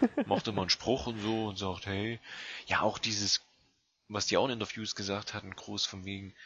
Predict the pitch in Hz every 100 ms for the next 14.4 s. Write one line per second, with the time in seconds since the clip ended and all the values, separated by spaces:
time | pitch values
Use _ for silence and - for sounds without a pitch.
0 | - - - - - 107 110 110 117 104
1 | 95 95 52 52 - 113 - 101 101 101
2 | - 98 - 98 92 - 101 104 107 110
3 | 101 135 123 113 107 - 160 147 131 127
4 | 123 113 110 98 113 139 139 123 127 123
5 | 123 - - - - - - - - 82
6 | 87 90 95 - - 85 - 82 92 90
7 | 85 87 90 78 - - _ _ _ _
8 | _ _ _ - - - - - 110 107
9 | 135 - 98 98 101 95 95 110 - 185
10 | - 131 123 113 117 104 101 98 95 92
11 | 95 92 - - - - - 107 - -
12 | - 92 98 - 110 - 107 - 107 113
13 | 127 117 117 - 87 104 110 - 110 107
14 | 101 101 98 95